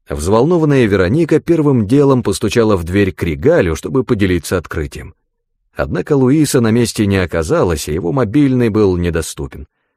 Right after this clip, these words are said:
Ждать не было никаких сил, и они решили отправиться в пещеру вдвоем.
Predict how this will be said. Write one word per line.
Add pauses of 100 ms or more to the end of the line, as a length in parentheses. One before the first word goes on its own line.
(140)
Ждать
не
было
никаких
сил,
и
они
решили
отправиться
в
пещеру (240)
вдвоем.